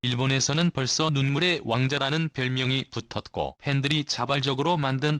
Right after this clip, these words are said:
트위터 팬페이지는 개설 하루 만에 오만 명을 돌파했다. 심지어 일본의 한 영화 제작사에서는 김용빈을 주연으로 한 단편 프로젝트를 검토 중이라는 소식까지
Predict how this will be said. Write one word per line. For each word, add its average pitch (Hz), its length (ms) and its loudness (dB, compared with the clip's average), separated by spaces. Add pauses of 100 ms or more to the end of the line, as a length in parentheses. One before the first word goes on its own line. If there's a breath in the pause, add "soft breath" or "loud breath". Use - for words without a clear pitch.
트위터 143 540 -2
팬페이지는 107 800 -2 (240)
개설 135 360 0
하루 131 280 -4
만에 117 280 0 (240)
오만 131 360 2
명을 131 280 0
돌파했다. 98 800 -4
심지어 143 560 0
일본의 139 380 2
한 139 280 0
영화 127 300 -2
제작사에서는 123 920 -2 (220)
김용빈을 135 680 0
주연으로 120 580 0
한 143 260 -4
단편 143 560 0
프로젝트를 147 680 -2
검토 131 360 -4
중이라는 123 540 -2
소식까지 123 680 -2